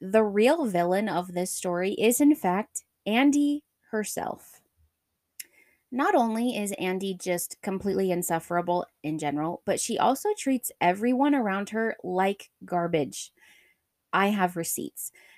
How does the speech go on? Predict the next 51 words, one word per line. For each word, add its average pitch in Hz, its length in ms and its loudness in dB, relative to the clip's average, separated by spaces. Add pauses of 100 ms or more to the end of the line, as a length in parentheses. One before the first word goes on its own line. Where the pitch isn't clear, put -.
(120)
There 240 200 2
are 427 160 6
so 247 260 2
many 277 240 4
people 220 380 -2
around 180 320 -2
her 208 180 -2
who 208 160 0
love 180 300 2
her 277 160 2
and 185 200 -2
support 180 440 -2
her, 262 140 -2
and 233 220 0
yet 233 220 -2
she - 240 -4
acts 294 260 -4
like 247 140 -2
she's 214 240 -8
just - 240 -8
all 226 220 2
alo-, 294 300 2 (100)
alone 254 360 2
in 254 120 2
the 262 80 2
world. 180 420 2 (380)
She's 165 260 -10
never 226 360 0
had 262 220 -4
love 226 200 0
and 226 120 -2
support, 175 560 -2
and 170 160 -6
she's 160 240 -12
only 277 300 2
gotten 220 480 0 (300)
where 233 260 6
she 254 320 -2
is 185 320 0
because 185 460 -2
of 160 140 -8
her 165 140 -2
own 254 200 2
hard 220 260 0
work, 160 300 -6
which 254 180 -4
is 285 100 -4
true. 269 360 2 (420)
It 240 140 2
is 302 200 -2
true. - 380 -2